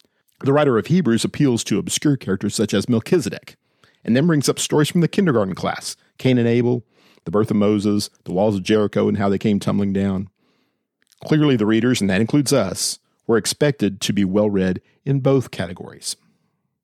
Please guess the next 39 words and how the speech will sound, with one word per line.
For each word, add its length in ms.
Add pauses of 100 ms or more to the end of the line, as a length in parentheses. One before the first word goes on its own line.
(880)
If 120
you 80
want 100
to 80
find 300
deep 240
hidden 340
meanings 380
in 100
the 80
David 240
and 80
Goliath 360
story, 240
go 100
right 160
ahead. 320 (1200)
And 100
if 120
you 100
want 180
to 60
boil 340
Revelation 600
down 240
to 120
a 60
story 240
about 180
monsters 540
that 160
scare 340
us 140
but 220 (260)
ultimately 400
are 80
defeated 320
by 140
Jesus, 400